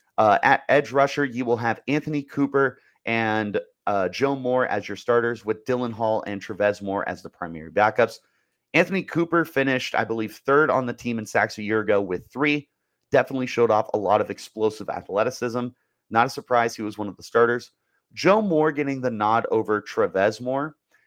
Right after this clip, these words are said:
is interesting to me. I feel like this is to maybe help get Trevez back into football shape, considering he missed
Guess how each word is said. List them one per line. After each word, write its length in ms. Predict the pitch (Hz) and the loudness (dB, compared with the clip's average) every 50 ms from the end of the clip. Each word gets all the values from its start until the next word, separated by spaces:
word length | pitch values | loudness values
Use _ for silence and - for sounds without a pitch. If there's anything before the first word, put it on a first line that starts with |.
| _ _ - | _ _ -6
is 580 | 123 127 120 117 117 117 113 107 101 98 - _ _ _ _ _ - | -2 0 0 2 0 0 -2 -4 -6 -12 -16 _ _ _ _ _ -6
interesting 580 | - 185 214 - - 214 190 - - 180 170 156 | -4 -4 -4 -4 -6 -8 -8 -8 -10 -10 -10 -10
to 120 | - - | -10 -10
me. 380 | 131 113 107 110 117 135 156 - _ _ _ _ _ _ _ _ _ _ - - | -8 -6 -6 -4 -4 -4 -6 -8 _ _ _ _ _ _ _ _ _ _ -4 -4
I 100 | 143 135 | -4 -4
feel 380 | - - - 180 202 220 226 | -4 -6 -4 -2 0 0 2
like 280 | 208 185 165 170 165 - | 2 4 2 2 0 0
this 280 | 123 143 151 147 - | 0 0 0 0 0
is 280 | 147 139 135 131 127 - | -2 -2 -2 -4 -6 -10
to 320 | - - 135 131 127 120 113 | -10 -6 -4 -2 -2 -2 -4
maybe 500 | 110 107 110 117 117 123 123 123 127 123 | -6 -4 -2 0 0 0 0 -2 -2 -2
help 340 | 104 110 117 110 113 - - | 0 2 2 2 0 0 0
get 180 | 123 - - | 0 0 0
Trevez 680 | - - - 117 95 113 110 110 107 107 104 - - - _ _ _ _ _ _ _ _ _ _ _ _ - | -2 -4 -4 -2 2 6 6 6 6 6 4 0 -10 -16 _ _ _ _ _ _ _ _ _ _ _ _ -4
back 340 | 117 120 110 113 110 113 | 0 2 2 2 2 0
into 240 | - 113 113 104 98 | -4 -4 -4 -4 -4
football 400 | - - 120 117 - - 117 117 | -2 0 0 2 4 6 4 4
shape, 340 | 117 - - 120 117 117 117 | 4 4 2 2 2 2 0
considering 480 | - 117 104 - - 110 107 110 107 104 | -6 -10 -8 -4 -2 0 0 0 0 -2
he 140 | 110 117 | -4 -4
missed 340 | 107 104 107 107 107 - - | -2 0 0 0 0 -2 -6